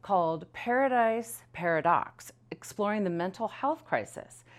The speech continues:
impacting ski towns in the Rocky Mountains. The film and following discussion will focus on mental health challenges and hopeful solutions. There will be four showings total,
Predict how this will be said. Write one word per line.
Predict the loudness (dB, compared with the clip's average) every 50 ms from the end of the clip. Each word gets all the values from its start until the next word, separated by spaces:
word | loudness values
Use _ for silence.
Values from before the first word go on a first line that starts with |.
| -20 -20 -20 -10 -8
impacting | -6 -4 0 2 2 2 0 -4 -6 -6 -6 -6
ski | -8 -10 -10 -8 -8 -8
towns | -8 -8 -8 -6 -6 -6 -6 -8 -8 -8 -8
in | -8 -8 -8
the | -6 -6
Rocky | -4 -4 -4 -4 -6 -6 -8
Mountains. | -8 -6 -8 -10 -12 -12 -14 -14 -16 -20 -20 -20 _ -20 -20 -20 -20 -20 -20 _ _
The | -6 -6
film | -2 2 4 6 6 6 4 2 0
and | -2 -4
following | 2 4 6 6 6 4 2 0 -2 -4
discussion | -4 -6 -2 0 0 0 0 -2 -4 -4 -4 -6 -8
will | -8 -8 -10
focus | -6 -2 -2 -2 0 2 2 2 2 2 -2 -8 -8
on | -8 -6 -4 -4 -2
mental | -2 -4 -4 -6 -10 -12
health | -6 -4 -2 -2 -2 -4 -8
challenges | -10 -10 -8 -8 -8 -12 -14 -14 -16 -16 -16 -18 -20 -20 -20 _ -20 -20 -20 -16 -12
and | -10 -10
hopeful | -8 -2 0 0 0 0 -4 -4 -4 -4 -6 -8 -14 _
solutions. | -12 -8 -6 -6 -6 -6 -8 -12 -14 -16 -18 -20 -20 -20 -20 _ _ _ _ -20 -20 -20 -20 -20 -20 -20 _ 2
There | 4 6 8 8
will | 6 4
be | 2 -2
four | -2 0 2 2 2 2
showings | 2 0 0 0 2 0 -2 -6
total, | -8 -4 0 0 0 0 -2 -6